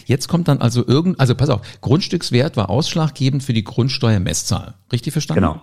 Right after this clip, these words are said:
Speaker 1: Okay.
Speaker 2: Richtig.
Speaker 1: Jetzt habe ich da einen Wert drin stehen, aber der wird ja dann erst in, in Euro wirklich greifbar für mich, wenn der Hebesatz dazukommt.
Speaker 2: Genau.
Speaker 1: Wenn
Speaker 2: Genau,
Speaker 1: ich
Speaker 2: du
Speaker 1: jetzt
Speaker 2: kannst
Speaker 1: den
Speaker 2: jetzt
Speaker 1: alten Hebesatz genommen hab, den ich früher mal
Speaker 2: Mhm.
Speaker 1: bezahlt hab, da, äh, ist mir die Brille von der Nase gerutscht vor Schreck.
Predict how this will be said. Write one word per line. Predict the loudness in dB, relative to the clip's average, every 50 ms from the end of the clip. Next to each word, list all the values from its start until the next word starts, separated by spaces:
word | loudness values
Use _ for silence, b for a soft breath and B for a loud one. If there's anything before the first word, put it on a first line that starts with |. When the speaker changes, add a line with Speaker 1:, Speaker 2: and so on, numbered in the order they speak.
| _ _ -6
Speaker 1:
Okay. | -6 -4 -2 0
Speaker 2:
Richtig. | -2 -2 -2 -6 -14 -14 -14 -16 -18 -10
Speaker 1:
Jetzt | -2 0 0 0 0 -2 -2 2
habe | 2 2 2 2
ich | -4 -2 -2
da | -2 -2 -2
einen | 0 0 0 0
Wert | 2 0 0 0 0 0
drin | 0 0
stehen, | 0 0 0 0 0 2 2 0 0
aber | 0 2 2 2
der | 2 4 2 2 2
wird | 2 2
ja | 2 0
dann | 2 2 0 0
erst | 0 0 0 0 0 0 -4 -6 -2 0
in, | 2 2 4 2 2 2
in | 0 0 0
Euro | 0 0 2 2 2 2 2 2 0 2
wirklich | 0 -2 -2 -2 -6 -6 -8
greifbar | -6 -6 -4 -4 -4 -4 -2 -2 -2
für | -2 -2 -4
mich, | -2 -2 -2 -4 -4 -2
wenn | -2 0
der | 0 0
Hebesatz | 0 0 0 0 0 0 0 -2 -2 -4 -6
dazukommt. | -6 -6 -4 -4 -4 -4 -6 -8 -10 -10 -14 -18 -20 _ _ _ _ _ _ -12 -6
Speaker 2:
Genau. | -2 0 2 2 0 -2 B B B B
Speaker 1:
Wenn | 2 2
Speaker 2:
Genau, | 2
Speaker 1:
ich | 4
Speaker 2:
du | 4 2
Speaker 1:
jetzt | 2
Speaker 2:
kannst | 4 4 4
Speaker 1:
den | 4 4
Speaker 2:
jetzt | 4 4
Speaker 1:
alten | 2 2 4 4 4
Hebesatz | 6 6 4 2 2 0 0 -2 -2 -2 -2
genommen | -2 0 0 2 2 2 2 2
hab, | 0 0 0
den | 0 0 0
ich | 0 -2 -2
früher | 0 0 2 2 2
mal | 2 2
Speaker 2:
Mhm. | 2
Speaker 1:
bezahlt | 0 2 2 0 0 0 0
hab, | 0 -2 2
da, | 2 2 4 4 2
äh, | 2 2 2 2 2
ist | 2 0 0
mir | 2 0
die | 0
Brille | 0 -2 -2 -2 0
von | 0 0 2
der | 2 2
Nase | 2 0 0 -2 -4
gerutscht | -4 -2 -2 -2 -4 -4 -6 -8 -2
vor | -2 -2
Schreck. | -2 0 0 -2 -2 -2 -8 -20